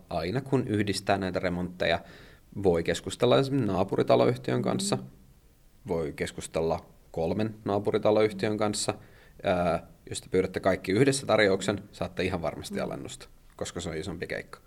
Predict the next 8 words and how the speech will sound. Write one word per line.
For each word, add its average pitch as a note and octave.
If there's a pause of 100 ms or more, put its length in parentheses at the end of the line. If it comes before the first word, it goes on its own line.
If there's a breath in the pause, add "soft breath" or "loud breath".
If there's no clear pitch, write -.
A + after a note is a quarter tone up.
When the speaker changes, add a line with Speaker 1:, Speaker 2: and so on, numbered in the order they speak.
(460 soft breath)
Speaker 2:
Hyvä F#3
syy G3+
järjestää F#3+
pihajuhlat D3+ (200)
Speaker 1:
Kyllä. B2+
Speaker 2:
naapuritalojen E3+
kanssa E3
keskustelulla. -